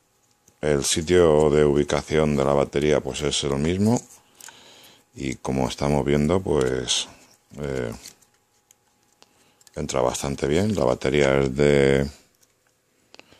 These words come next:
eh, cero novecientos veinticinco W H. Es una S,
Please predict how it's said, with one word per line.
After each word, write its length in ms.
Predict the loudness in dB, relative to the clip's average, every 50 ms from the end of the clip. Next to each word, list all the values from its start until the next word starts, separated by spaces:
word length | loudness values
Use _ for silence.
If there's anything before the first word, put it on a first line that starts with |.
| _ _ _ _ _ -20 -20 -20 -20 -20 -20 -20 -20 -20 _ _ _ _ _ _
eh, 380 | -4 -2 0 2 2 2 2 0 -2
cero 240 | -2 2 2 4 4
novecientos 460 | 4 4 2 2 2 0 2 2 4
veinticinco 880 | 4 4 2 0 -4 -8 -6 -4 -2 -2 -2 -4 -4 -2 0 2 2 4
W 500 | 4 4 4 4 4 4 4 4 4 4
H. 560 | 2 2 0 0 2 4 4 4 4 4 2 -2 -6 -12 -20 _ _ _ -20 -20 -20 -20 -20 -20 -20 -20 -20 _
Es 260 | -4 -2 0 0 2
una 280 | 2 2 2 4 4 2
S, 360 | 2 2 2 2 4 2 2